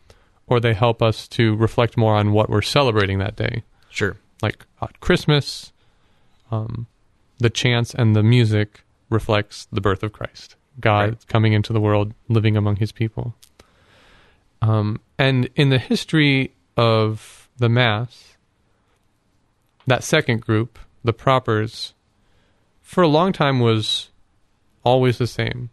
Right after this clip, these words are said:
Speaker 1: So, like, every Christmas, you began with the same song.
Speaker 2: Mm-hmm.
Speaker 1: Hmm. The third Sunday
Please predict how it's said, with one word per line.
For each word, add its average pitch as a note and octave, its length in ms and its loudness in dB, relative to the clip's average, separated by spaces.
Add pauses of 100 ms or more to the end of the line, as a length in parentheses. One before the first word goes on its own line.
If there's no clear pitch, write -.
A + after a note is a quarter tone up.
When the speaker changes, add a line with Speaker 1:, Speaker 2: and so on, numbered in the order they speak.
(160)
Speaker 1:
So, - 180 -2
like, G#2+ 280 -2
every A2+ 180 0
Christmas, - 720 -2
you A#2 100 -8
began A2 320 0
with G#2+ 200 -2
the A#2 100 0
same G#2+ 280 -2
song. - 360 -10 (160)
Speaker 2:
Mm-hmm. A#2 260 -2 (280)
Speaker 1:
Hmm. A#2+ 180 2 (1000)
The A#2 80 -2
third A#2+ 280 0
Sunday A#2 640 2